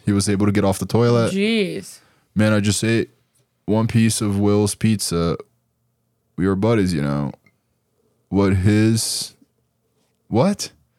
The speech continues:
Speaker 2: What's his is mine and what's mine is his.
Speaker 1: This website does not fucking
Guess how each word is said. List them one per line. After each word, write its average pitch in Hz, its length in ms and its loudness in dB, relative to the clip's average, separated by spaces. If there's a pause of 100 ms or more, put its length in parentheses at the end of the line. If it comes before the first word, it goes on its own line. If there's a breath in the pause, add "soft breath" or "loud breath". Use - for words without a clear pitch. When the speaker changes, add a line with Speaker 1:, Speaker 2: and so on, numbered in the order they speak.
(420)
Speaker 2:
What's 208 280 0
his 214 260 2
is 208 140 2
mine 196 260 2
and 170 80 0
what's 165 180 0
mine 175 200 0
is 160 160 0
his. 147 480 0
Speaker 1:
This 165 240 0
website 131 420 0
does 95 160 2
not 104 420 2 (520)
fucking 101 560 0